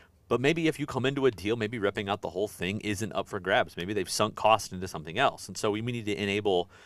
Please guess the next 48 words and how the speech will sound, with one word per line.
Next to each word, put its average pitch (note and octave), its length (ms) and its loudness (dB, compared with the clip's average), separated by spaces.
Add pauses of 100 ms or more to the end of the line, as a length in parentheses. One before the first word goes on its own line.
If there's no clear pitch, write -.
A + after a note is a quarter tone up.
(800)
you B2 440 4
to A#2+ 100 4
go A2 260 2
in G#2+ 140 0
with G2 100 -6
whatever G2 340 2
tools A2 440 -2
you F#2+ 80 -6
need E2+ 220 -6
from F2 160 -8
a D#2+ 40 -4
vendor F2 300 -2
perspective. - 640 -4
So, C#3 240 6 (580)
long-winded, C3+ 800 6 (460)
uh, G2 360 4
way A2+ 180 6
to A#2+ 80 6
load A#2+ 300 8
up A#2+ 120 4
this G2+ 160 -4
question, F2+ 600 6
but A2 160 2
I, A2 220 10
I, A#2 120 6 (100)
I, A#2+ 120 8 (100)
I - 60 6
just, - 220 0 (200)
I - 100 2
wanna E3 180 6
understand C3 420 2
maybe B2+ 180 2
from G#2+ 220 -2
your B2 140 4
perspective - 520 2
out F#2+ 200 6
there, F#2 320 4 (520)
what B2 180 6
you're C3+ 160 4
seeing B2 600 0
in G2+ 200 -4
trends G#2+ 800 2
in G2+ 200 -4
the G2+ 160 -6
asks G#2+ 600 4
from F#2+ 220 -4
customers F2+ 840 0
around F#2+ 640 0